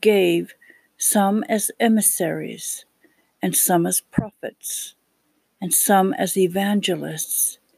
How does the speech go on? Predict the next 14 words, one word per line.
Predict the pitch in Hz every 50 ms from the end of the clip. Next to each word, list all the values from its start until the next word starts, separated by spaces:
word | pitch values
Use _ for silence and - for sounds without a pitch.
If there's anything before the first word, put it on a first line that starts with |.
| _ _ _ _ _ _ _
and | - 180 165
some | - - - - 190 180 175 175
as | - - 170 170 165 - - -
shepherds | - - - - 170 160 - - 165 180 190 202 - - - - - _ _ _ _ _ _ _ _ _ _ _ _ _ _ _ _ _ _
and | - 202 202 202
teachers, | - - 269 240 - - - - - - - - - - - _ _ _ _ _ _ _ _ _ _ _ _ _ _ _ _ _ _ _ _ _ _ _ _ _
for | - - - - 196 196 190
the | 185 190 185
perfecting | 185 - - - 175 165 - - - 208 208 202 - _ - 240 233 233 226 226 - _ _ _ _ _ _ _ _ _ _ _ _ _ -
of | 180 165
the | 165 180
set | 160 - - - - 180 175 175
apart | 196 190 - - - 165 139 - -
ones." | 147 156 156 151 147 - 165 - - - - - -